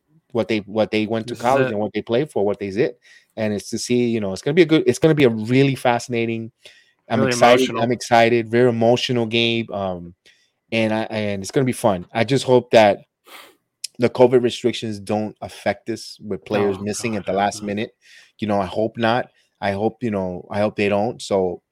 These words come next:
Speaker 1: I hope the covid doesn't allow, doesn't hamper. 'Cause right now we got T-, J T Daniels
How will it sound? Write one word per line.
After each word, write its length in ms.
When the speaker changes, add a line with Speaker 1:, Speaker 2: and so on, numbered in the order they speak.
Speaker 1:
I 100
hope 200
the 80
covid 340
doesn't 340
allow, 400
doesn't 340
hamper. 360
'Cause 200
right 160
now 160
we 100
got 240
T-, 260
J 160
T 240
Daniels 680